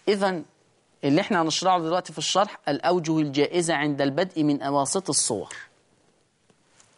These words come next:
ما هو حكم البسملة عند البدء من وسط الصورة؟ البسملة جائزة، يعني للقارئ مخير في إثبات البسملة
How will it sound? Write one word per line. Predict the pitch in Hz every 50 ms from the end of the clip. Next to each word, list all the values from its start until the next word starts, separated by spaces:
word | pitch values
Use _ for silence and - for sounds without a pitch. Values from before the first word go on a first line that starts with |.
| _ _ _ _ _ 156
ما | 160 214
هو | 226 214 190
حكم | - - 208 - - 160
البسملة | 143 123 117 131 - - - 165 175 185 214 226 - _ _ _ _ _ _ -
عند | - 131 156 156 131 135
البدء | 131 127 139 170 180 - 156
من | 143 139 139
وسط | 143 143 - 143 - -
الصورة؟ | 120 - - - 131 120 113 110 107 117 - - _ _ _ _ _ _ _ 135
البسملة | 135 131 131 139 - - 165 160 156 151
جائزة، | 131 131 123 - 135 131 110 - - _ _ - - _ - - - - 127
يعني | 143 139 151 156 156 160
للقارئ | 160 156 151 - - 185 190 196 208 233 220 - _ _ _ _ _ _ _ _
مخير | 151 147 139 - 180 175 160 135 110 101 95 - - _ _ _ _ _ _ -
في | - - 151 -
إثبات | 160 - - 156 180 196 202 -
البسملة | 170 147 139 156 156 - - 160 165 170 190 202